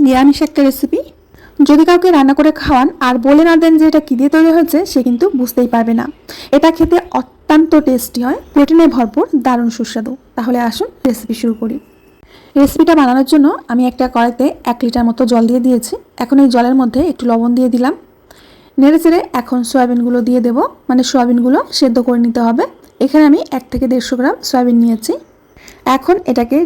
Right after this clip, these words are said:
ঢেকে দিয়ে আমরা পাঁচ মিনিট মতো জাল করে নেব হাই ফ্লেমে।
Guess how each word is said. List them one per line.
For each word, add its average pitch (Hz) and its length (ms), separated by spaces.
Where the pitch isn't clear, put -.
ঢেকে 254 280
দিয়ে 254 200
আমরা 240 180
পাঁচ 247 220
মিনিট 233 280
মতো 226 200
জাল 240 220
করে 233 220
নেব 233 160
হাই 269 160
ফ্লেমে। 220 320